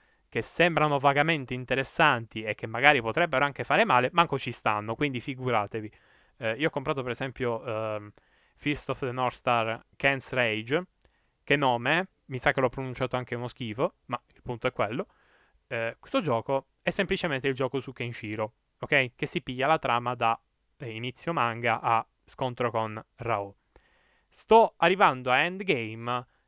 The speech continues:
esaurito, perché che palle, sto gioco è veramente troppo lento, il combat system è veramente ripetitivo e soprattutto sono sempre le stesse cacchio di tre mosse,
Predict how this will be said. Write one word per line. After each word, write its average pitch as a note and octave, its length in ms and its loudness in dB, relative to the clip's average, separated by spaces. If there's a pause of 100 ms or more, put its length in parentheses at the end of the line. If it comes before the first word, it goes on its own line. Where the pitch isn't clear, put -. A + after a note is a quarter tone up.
esaurito, A#2 880 0 (720)
perché C#3 440 2
che E3+ 140 2
palle, G#2+ 640 -4
sto - 160 0
gioco C3 220 -2
è - 20 -4
veramente C3 380 -2
troppo B2 360 -2
lento, A2+ 360 -4
il B2+ 40 -4
combat B2 260 -6
system A#2+ 440 -8
è A2+ 80 -8
veramente B2 480 -4
ripetitivo A#2 720 -4
e - 80 -8
soprattutto - 500 -6
sono A2 240 -14
sempre A2+ 540 -2
le A2+ 100 -8
stesse - 540 -8
cacchio - 480 -6 (520)
di C3 380 -8
tre C3+ 320 4 (180)
mosse, C3+ 600 -2